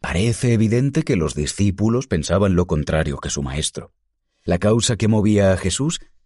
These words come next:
los últimos de esta tierra, los niños, no era lo más importante para sus discípulos. Cada uno pensaba en sí mismo. Invito a la reflexión de las siguientes cuestiones. Primera,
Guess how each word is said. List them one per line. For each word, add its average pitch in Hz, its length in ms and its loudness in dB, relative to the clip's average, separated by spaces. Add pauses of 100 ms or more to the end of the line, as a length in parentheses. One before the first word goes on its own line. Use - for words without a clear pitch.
(100)
los - 220 -2
últimos 139 480 2
de 98 120 2
esta 131 220 -2
tierra, 113 420 0
los 76 420 -2
niños, 101 600 2 (680)
no 143 160 4
era 196 120 0
lo 156 100 4
más 160 180 2
importante 92 560 0
para 78 180 0
sus 80 240 -4
discípulos. - 760 -8 (600)
Cada 78 300 -2
uno 135 380 2 (220)
pensaba 110 680 0
en 80 220 2
sí - 220 0
mismo. - 540 0 (1300)
Invito 135 460 2
a 131 40 0
la - 80 2
reflexión 117 640 0
de 90 100 2
las 73 120 0
siguientes 123 480 2
cuestiones. - 680 -4 (840)
Primera, 185 420 2